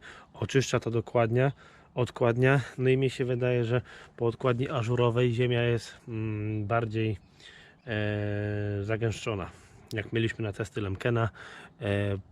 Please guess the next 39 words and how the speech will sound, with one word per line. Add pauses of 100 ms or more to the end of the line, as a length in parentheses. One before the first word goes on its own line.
jechało
się
po
tym
pługu,
a
po
Lemkenie,
to
po
Lemkenie
ziemia
była
bardziej
zagęszczona.
Ten
ażur
po
prostu
tak
jakoś
przesypuje,
czy
jak,
no, (540)
nie
wiem,
nie
jestem
ekspertem (540)
od
pługów, (760)
tylko
po
prostu (100)
rolnikiem,
który
użytkuje
pług.